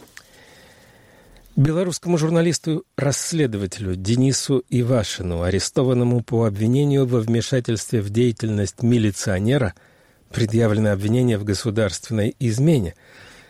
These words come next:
Об этом стало известно из ответа Управления К Г Б по Гродненской области. Его публикует медиазона "Беларусь".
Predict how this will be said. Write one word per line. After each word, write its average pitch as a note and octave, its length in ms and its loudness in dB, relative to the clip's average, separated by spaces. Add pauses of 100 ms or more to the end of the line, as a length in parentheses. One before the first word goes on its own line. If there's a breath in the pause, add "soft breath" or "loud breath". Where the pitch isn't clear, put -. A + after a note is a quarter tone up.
(160 loud breath)
Об C3+ 120 0
этом G3 200 4
стало G3 260 4
известно F3 340 0
из D#3 160 0
ответа C#3 720 -2
Управления B2+ 720 0
К C#3 200 -2
Г B2 180 2
Б A2 300 0
по A#2+ 220 -2
Гродненской C3 840 -2
области. G2 720 -2
Его G2 320 -2
публикует A#2+ 640 0
медиазона A2+ 760 0
"Беларусь". B2 640 0